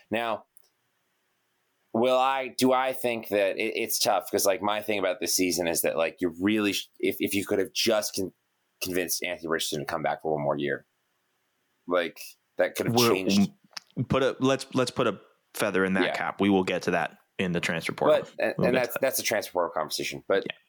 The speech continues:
Speaker 1: yeah.
Speaker 2: I get that.
Speaker 1: Coaching wise, I agree with you. It's kinda all over the place there, but, like, coaching, yeah, I agree with you. The trajectory is there.
Speaker 2: Yeah.
Speaker 1: And, uh, I don't think anything has happened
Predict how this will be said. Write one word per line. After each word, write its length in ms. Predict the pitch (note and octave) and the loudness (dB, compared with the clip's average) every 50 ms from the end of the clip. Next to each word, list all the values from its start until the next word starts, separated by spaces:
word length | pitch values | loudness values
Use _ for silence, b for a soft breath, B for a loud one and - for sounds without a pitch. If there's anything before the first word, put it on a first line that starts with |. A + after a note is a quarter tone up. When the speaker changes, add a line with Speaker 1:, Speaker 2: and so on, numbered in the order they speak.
| _ _ _ _ _ _ _ _ - _ _ _ _ _ _ _ | _ _ _ _ _ _ _ _ -20 _ _ _ _ _ _ _
Speaker 1:
yeah. 180 | - G2 F2 - - - _ _ _ _ _ _ _ _ - | -4 -2 -2 -4 -6 -12 _ _ _ _ _ _ _ _ -8
Speaker 2:
I 100 | F#2 F#2 | -6 -6
get 160 | E2 D2+ - | -6 -6 -6
that. 180 | - - - _ _ _ _ _ - - - | -8 -10 -10 _ _ _ _ _ -8 -4 0
Speaker 1:
Coaching 300 | - D3 C#3+ C#3+ C3+ C3 | 0 2 2 2 2 2
wise, 220 | C3 B2+ B2 A#2 - | 2 0 0 -2 -2
I 100 | - A2 | -2 -2
agree 240 | G#2+ G#2 F2 F#2 F2+ F2 | -2 -2 0 0 0 0
with 100 | D#2+ F2 | 0 0
you. 240 | E2 D#2+ D2+ - - | 0 0 0 -2 -4
It's 100 | - - | -4 -2
kinda 160 | - G#2+ G2 | -2 0 2
all 120 | F#2+ F#2 F2+ | 2 4 4
over 180 | F2+ E2 D#2+ E2 | 4 4 2 -2
the 60 | D#2 | -2
place 260 | - - E2 D#2+ - - | -2 -2 -2 0 0 2
there, 180 | E2 D#2+ D#2 | 2 2 2
but, 220 | D#2 - D2+ - - | 2 0 -2 -2 0
like, 260 | D#2+ E2+ - - - _ - - - | -2 -2 -2 -4 -10 _ -12 -4 -2
coaching, 240 | C3+ A#2+ A2+ A#2 - | -2 0 0 -2 -2
yeah, 160 | - - D2 | 0 0 0
I 60 | G#2 A2 | 0 -2
agree 160 | G#2+ G2 G2 | 0 0 0
with 80 | F#2 F2+ | 2 2
you. 80 | F2+ | 0
The 100 | E2 G2+ | 0 0
trajectory 800 | - - B2 B2+ A2 - A2+ A#2 A#2 - - G#2 G2 F#2 E2+ D#2+ | 0 0 0 0 0 0 -2 -4 -4 -2 0 0 2 2 2 0
is 140 | D#2 D2+ - | 0 -2 -2
there. 280 | - C2+ B1+ A1 - - _ _ - - | -2 -2 -2 -2 -4 -8 _ _ -12 -8
Speaker 2:
Yeah. 180 | E2+ F2+ F2+ G2 | -4 0 0 0
Speaker 1:
And, 220 | E2 D#2 D#2+ - - - - _ - | 0 -2 -2 -4 -6 -6 -6 _ -2
uh, 200 | E2 F2 E2+ D#2 - | 0 0 0 0 -2
I 80 | - G#2+ | -4 -4
don't 160 | A2 G#2+ - | -4 -4 -2
think 180 | - A2 G#2+ - - | -2 -2 -2 -2 -4
anything 280 | A2 A2 G#2+ G2+ G2+ | -4 -4 -4 -4 -2
has 120 | G2+ G2 - | 0 0 0
happened 420 | - G#2 G2+ - - G2 F#2 F2 | -2 -2 -4 -2 -2 -2 -4 -4